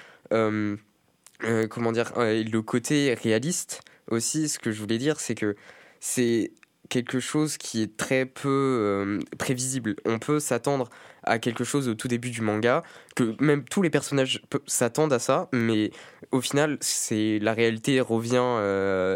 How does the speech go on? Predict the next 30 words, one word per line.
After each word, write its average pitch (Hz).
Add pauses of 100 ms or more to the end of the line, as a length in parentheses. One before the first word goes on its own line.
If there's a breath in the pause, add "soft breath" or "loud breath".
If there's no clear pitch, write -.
euh, 90
revient, 107 (360 loud breath)
et 107 (480)
l-, 107 (200)
on 104
se -
retrouve 123
avec, 104
euh, 95
une 101
alternative 107
complètement 107
différente. 110 (460 loud breath)
Euh, 104
c'est 101
très, 120
très 110
réaliste, 107
mais 95
aussi 107
shonen. 92 (800 loud breath)
Euh, 113
et 120
c'est 113 (320)
le 131
côté 139
instructif, 143
euh, 117
j'aime 113
beaucoup, 117